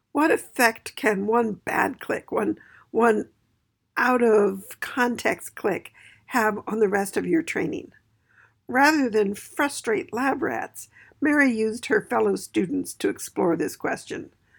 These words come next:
Her research was originally published as her master's thesis, and then last year it appeared as a journal article in the Journal of Experimental Analysis of Behavior.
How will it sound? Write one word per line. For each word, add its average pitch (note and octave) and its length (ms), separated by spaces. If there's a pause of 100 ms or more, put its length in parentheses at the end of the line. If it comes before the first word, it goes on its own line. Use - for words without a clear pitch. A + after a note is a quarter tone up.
(320)
Her B3 220
research - 760
was G3 440
originally D4+ 440
published F#3+ 580
as F#3 360
her F#3+ 120
master's C#4+ 540
thesis, - 580 (480)
and B3+ 160
then A#3 240
last C#4+ 480
year G3 340 (320)
it A3 400
appeared A3 500
as - 200
a - 60
journal C4 420
article E3 560 (380)
in G3+ 300
the G3 380
Journal A#3 380
of - 140
Experimental F#3+ 840
Analysis - 760 (380)
of E3+ 480
Behavior. B2+ 540